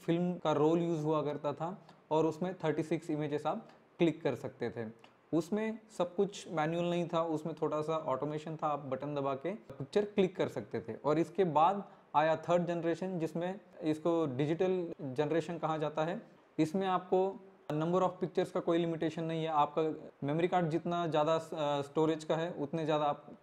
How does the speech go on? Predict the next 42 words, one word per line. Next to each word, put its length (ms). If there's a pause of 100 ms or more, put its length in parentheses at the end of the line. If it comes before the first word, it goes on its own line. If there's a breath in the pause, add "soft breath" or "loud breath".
(100)
पिक्चर्स 640 (120)
क्लिक 200
कर 120
सकते 300
हो। 160 (280)
पर 80
हमें 260
एक 220
चीज़ 180
कभी 240
भी 80
नहीं 120
भूलनी 320
चाहिए, 300
कैमरा 420
किसी 320
भी 100
जनरेशन 520
का 80
हो 180
लेकिन 280
उसमें 260
प्रिंसिपल 500
एक 200
ही 120
है 220
जो 140
कि 160
है 120 (320 loud breath)
कैमरा 300
ऑब्स्कुरा, 640
यानी 240
कि 120
एक 280 (180)
डार्क 300
रूम 240
जिसमें 300
एक 160
तरफ 240
से 360
होल 240
है 200